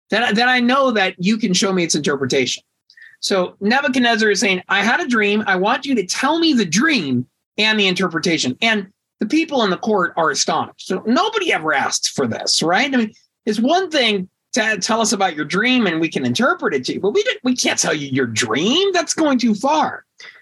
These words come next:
We read, "The Chaldeans," the Babylonians, "answered the king,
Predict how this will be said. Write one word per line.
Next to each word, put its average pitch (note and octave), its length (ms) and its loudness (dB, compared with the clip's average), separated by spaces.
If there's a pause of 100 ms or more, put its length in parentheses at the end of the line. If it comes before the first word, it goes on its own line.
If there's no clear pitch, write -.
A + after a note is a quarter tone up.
(140)
We F#3 80 2
read, F#3 240 0
"The F3+ 100 -2
Chaldeans," F3+ 880 0
the - 80 -6
Babylonians, C#3 760 0 (100)
"answered A3 460 2
the F#3 80 0
king, F#3 380 0